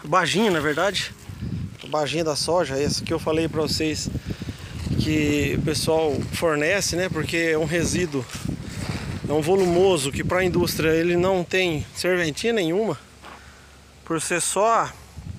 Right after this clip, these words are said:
a casca, a vagem, né? A vagem da soja, veja bem, ó. Então, é, um descarte deles é uma,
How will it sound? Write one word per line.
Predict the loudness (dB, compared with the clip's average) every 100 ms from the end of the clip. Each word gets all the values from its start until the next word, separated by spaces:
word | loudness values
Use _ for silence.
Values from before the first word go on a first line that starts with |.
| -12 -14 -10 -8 -8 -10 -16 -18 -18 -14 -6 -2
a | -2
casca, | 0 0 -2 -6 -4
a | -4
vagem, | 2 4 4 2 0
né? | -2 -2
A | -4
vagem | -2 0 2 2 0
da | 0
soja, | -2 0 0 0 -4
veja | -4 -2 -2
bem, | -4 -6 -12 -18 -20 -20 -20 -14 -8
ó. | -6 -8 -14 -18 -20 -20 -20 -16 -14 -14 -16 -20 -20 -20 -6
Então, | 0 0 0 -6 -20 -20 -20 -20 -20 -18 -18 -18 -18 -18 -18 -18 -18 -14 -6
é, | -2 0 0
um |
descarte | 0 -2 0 4 4 4 2
deles | 4 4 4 0 -2 -6 -6
é | -2 0
uma, | 2 4 4 2